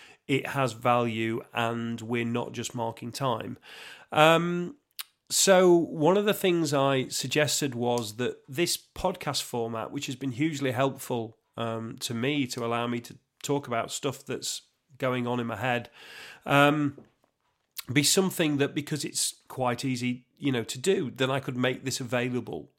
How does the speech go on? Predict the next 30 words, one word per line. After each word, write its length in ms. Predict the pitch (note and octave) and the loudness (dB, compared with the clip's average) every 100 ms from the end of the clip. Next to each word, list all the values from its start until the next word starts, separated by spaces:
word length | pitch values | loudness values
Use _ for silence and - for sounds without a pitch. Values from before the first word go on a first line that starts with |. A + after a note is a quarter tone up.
| _ | _
um, 480 | - A#2 A#2 A#2 A#2+ - | -6 -4 -4 -6 -10 -10
to 180 | - B2 | -6 -4
anybody 420 | C3 C3+ C3 B2 | -4 -4 -2 0
else 220 | A#2+ B2+ | -2 -4
that 120 | - | -6
wanted 420 | C3+ B2+ B2+ B2+ | -2 -2 -2 -6
to 80 | - | -8
record 400 | B2+ C3 B2 A#2+ | -8 -6 -6 -6
a 40 | A#2+ | -6
Therapy 440 | - A#2 B2 A#2+ | -8 -8 -10 -10
for 120 | - | -8
Me 320 | A#2+ A#2 A#2 - - - - - - - | -6 -6 -8 -12 -20 -20 -20 -20 -10 0
episode. 680 | F3+ E3+ - C3+ A#2 F2 - | 2 2 0 0 0 -2 -2
So, 600 | - E3 D#3 D3+ D3 - | 2 4 4 2 0 -2
um, 380 | C#3 C#3+ C#3 C#3 | 0 2 2 0
if 220 | C3+ D#3+ - | 0 -2 0
you 100 | D3+ | 2
want 320 | D3 E3 C3+ | 4 4 2
to 100 | D3+ | -2
get 140 | C#3+ | 2
involved 580 | C#3 B2 C3+ D3+ D3 C#3+ | 2 2 2 2 0 -2
with 180 | C3+ B2 | -4 -2
this 180 | B2+ A#2+ | -2 -4
particular 520 | - C3 B2+ - A2 | -8 -6 -6 -8 -6
project, 640 | D#3 E3 C3+ B2 - - - - - - _ | -2 -2 0 -4 -6 -10 -14 -20 -20 -20 _
um, 280 | D3 D3 C3+ - _ _ _ _ _ _ - | 0 2 0 -6 _ _ _ _ _ _ 0
and 120 | D#3+ | 2
you 100 | D3 | 4
wanted 500 | C#3 C#3 C#3+ D3+ C#3 | 4 4 2 -2 -2
to 580 | - C#3+ C3+ C3+ C3 C3+ | -2 0 0 2 0 -4